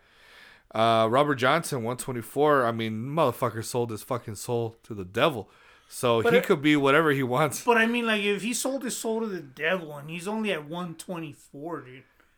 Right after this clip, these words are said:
Speaker 1: Again, it's Rolling Stone.
Speaker 2: But, uh,
Speaker 1: <laughs>
Speaker 2: well, that's, much as Robert Johnson can sound like two guitarists in one.
Speaker 1: Yeah. Um, I mean, let's
Speaker 2: Oh,
Speaker 1: not, let's
Speaker 2: oh,
Speaker 1: not exaggerate.
Speaker 2: oh,
Speaker 1: He wasn't
Speaker 2: oh,
Speaker 1: that good.
Speaker 2: I, I, I'm leaving, dog.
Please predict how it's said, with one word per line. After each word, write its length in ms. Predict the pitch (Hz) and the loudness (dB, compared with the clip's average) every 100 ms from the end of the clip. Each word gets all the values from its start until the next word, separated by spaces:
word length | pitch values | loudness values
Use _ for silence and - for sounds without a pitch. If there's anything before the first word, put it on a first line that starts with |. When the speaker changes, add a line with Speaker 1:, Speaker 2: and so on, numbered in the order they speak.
| _ _ _ _ _ - - - | _ _ _ _ _ -20 -18 -6
Speaker 1:
Again, 260 | 120 127 117 | 0 2 2
it's 220 | 113 - | 0 -2
Rolling 220 | 113 101 | -4 -4
Stone. 260 | - - - _ _ _ _ | -8 -16 -18 _ _ _ _
Speaker 2:
But, 180 | 180 165 | -6 -6
uh, 380 | 160 147 147 202 - | -6 -8 -2 -2 2
Speaker 1:
<laughs> 60 | |
Speaker 2:
well, 120 | 208 240 | 0 2
that's, 260 | 220 220 220 - _ - - _ - - | -2 -4 -12 -16 _ -20 -20 _ -18 -10
much 360 | 190 208 214 247 | -6 -6 -4 -6
as 140 | 151 | -6
Robert 400 | 160 175 180 156 | -8 -10 -10 -14
Johnson 380 | - 165 165 202 | -10 -10 -10 -14
can 180 | 185 175 | -14 -14
sound 380 | - - 151 175 | -14 -14 -14 -12
like 240 | 175 - | -14 -14
two 220 | - 202 175 | -14 -12 -10
guitarists 840 | 170 185 - 175 151 165 160 - 175 | -12 -14 -16 -14 -12 -12 -12 -16 -16
in 140 | 139 135 127 | -16 -18 -20
one. 280 | 127 143 135 _ _ _ _ _ | -20 -20 -20 _ _ _ _ _
Speaker 1:
Yeah. 200 | - 98 - _ _ _ _ _ _ _ - | -12 -12 -12 _ _ _ _ _ _ _ 0
Um, 520 | 117 117 110 107 117 _ _ _ _ _ _ _ _ _ _ - | 4 4 4 0 -8 _ _ _ _ _ _ _ _ _ _ -8
I 60 | 123 | -4
mean, 160 | 131 | 0
let's 120 | 143 | 4
Speaker 2:
Oh, 60 | 240 | 6
Speaker 1:
not, 220 | 160 135 | 4 4
let's 180 | 240 233 | 2 2
Speaker 2:
oh, 40 | 170 | 2
Speaker 1:
not 80 | |
exaggerate. 500 | 151 117 117 107 107 | 0 2 2 4 4
Speaker 2:
oh, 40 | 113 | 4
Speaker 1:
He 40 | |
wasn't 240 | 131 123 123 | 6 6 4
Speaker 2:
oh, 20 | |
Speaker 1:
that 180 | 101 - | 2 -6
good. 100 | 175 | -4
Speaker 2:
I, 100 | 214 | -4
I, 320 | 226 202 220 | -2 -4 -4
I'm 160 | 208 202 | -6 -6
leaving, 300 | 170 160 151 | -10 -14 -14
dog. 200 | 143 139 | -14 -14